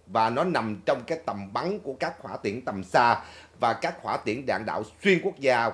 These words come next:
và kể cả những hỏa tiễn siêu âm thanh của Trung Quốc. Và điều này có nghĩa là đảo Guam vẫn nằm trong tình trạng nguy hiểm một khi mà Trung Quốc bắn hỏa tiễn vào họ, và họ nói rằng họ là nơi có các căn cứ không quân quan trọng, cung cấp rất nhiều những cái loại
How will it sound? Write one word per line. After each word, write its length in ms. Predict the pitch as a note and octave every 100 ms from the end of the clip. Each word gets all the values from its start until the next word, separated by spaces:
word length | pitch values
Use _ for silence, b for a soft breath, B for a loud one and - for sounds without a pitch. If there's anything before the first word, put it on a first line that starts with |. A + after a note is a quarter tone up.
| -
và 100 | F2+
kể 220 | - G#2+
cả 180 | B2 F#2+
những 180 | A#2+ C3
hỏa 140 | G#2+
tiễn 200 | G#2+ F#2+
siêu 400 | B2+ - - F3
âm 140 | C#3 B2
thanh 140 | A2
của 80 | -
Trung 180 | A#2 A#2
Quốc. 120 | F3+ B B B
Và 100 | -
điều 140 | A#2+ A#2+
này 240 | A#2+ A2 - - _ _ _ _ _ _
có 120 | E3+
nghĩa 180 | D3+ A#2
là 280 | C#3+ G#2 F#2 B B
đảo 140 | G#2 C3
Guam 320 | C#3+ C3 G2
vẫn 220 | G2+ C#3+
nằm 180 | D3 G#2+
trong 180 | G2 B2
tình 180 | A2+ F2+
trạng 240 | F2 G#2+
nguy 100 | B2
hiểm 280 | G#2 F2 C3+
một 220 | A2+ -
khi 120 | D3
mà 80 | B2
Trung 160 | - A2+
Quốc 120 | A2 -
bắn 220 | C#3 G3
hỏa 100 | D3+
tiễn 240 | G#2+ G2 A#2+
vào 160 | F#2+
họ, 260 | E2 E2 F2 -
và 100 | F2+
họ 180 | D#2+
nói 120 | G2 D3+
rằng 180 | A#2 G2 B B B
họ 200 | - G2
là 160 | G2 G2+
nơi 240 | A2 C3
có 120 | -
các 240 | C#3+ - G#2+
căn 160 | B2
cứ 200 | A#2+ D#3 D#3
không 200 | D#3 D3
quân 140 | C#3+ B2+
quan 180 | D3 C3 -
trọng, 220 | D#2 G2+ F#2+
cung 180 | D3+ D3
cấp 160 | F3 F3 C3+
rất 200 | G3+ G3+
nhiều 200 | B2 G#2 - -
những 240 | G2 B2+
cái 120 | D#3
loại 320 | D3 E2 F#2